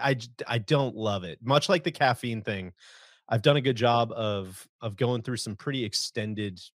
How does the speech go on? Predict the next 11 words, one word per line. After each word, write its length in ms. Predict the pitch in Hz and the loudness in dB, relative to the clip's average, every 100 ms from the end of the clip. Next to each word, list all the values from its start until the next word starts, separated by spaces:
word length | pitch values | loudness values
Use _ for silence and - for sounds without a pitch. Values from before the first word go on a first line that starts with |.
| _ | _
purges, 600 | - 117 117 143 160 - - _ _ _ | -2 2 2 0 -2 -4 -12 _ _ _
you 80 | 113 | 0
know, 120 | 123 | 2
some, 360 | 135 117 95 90 - | 2 0 -4 -6 -10
some 160 | 107 | -4
kinda 200 | 113 110 | -2 -2
personal 440 | - 120 110 131 98 | -2 -2 0 -2 -2
<laughs> 20 | |
retreats 680 | 90 - - 113 147 - - | -4 -6 -4 -2 -4 -8 -12
from, 400 | - 127 120 123 | 0 2 2 2
uh, 240 | 123 | 2